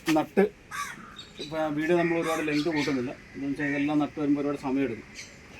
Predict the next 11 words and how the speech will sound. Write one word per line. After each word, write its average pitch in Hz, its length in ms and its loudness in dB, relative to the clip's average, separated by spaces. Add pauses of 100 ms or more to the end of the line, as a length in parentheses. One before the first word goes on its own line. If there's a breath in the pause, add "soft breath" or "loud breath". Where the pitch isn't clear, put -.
(120)
അപ്പം - 220 -2 (640)
എല്ലാവരും 165 480 2 (260)
ഒരു 147 200 2
പയർ 156 260 2
ചെടിയാണ് 156 380 2
ഒരു 156 140 -2
പയർ 143 240 0
ചെടി, 160 140 -2 (220)
ഒരു 135 120 -4 (100)
പാവൽ, 139 320 -2 (460)
ഓരോ 180 180 4